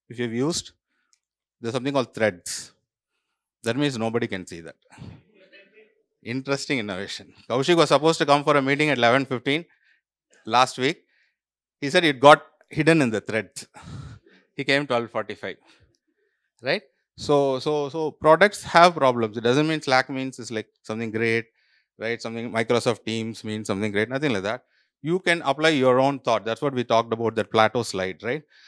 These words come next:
So we can think about what is nice, good, right? And, and, and then build that, right?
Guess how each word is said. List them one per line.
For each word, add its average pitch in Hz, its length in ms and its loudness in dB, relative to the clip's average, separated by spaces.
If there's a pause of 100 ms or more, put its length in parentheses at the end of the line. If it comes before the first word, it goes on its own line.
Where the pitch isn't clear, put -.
(100)
So 151 140 -8
we 165 100 -2
can 202 180 2
think 185 220 0
about 175 240 0
what 139 220 2
is - 220 -6
nice, 127 540 -6 (120)
good, 147 220 -2 (600)
right? 123 220 -10 (120)
And, 117 260 -12
and, 120 180 -6
and 113 180 -6
then 113 200 -10
build 110 320 -4
that, 87 260 -4
right? 135 160 -4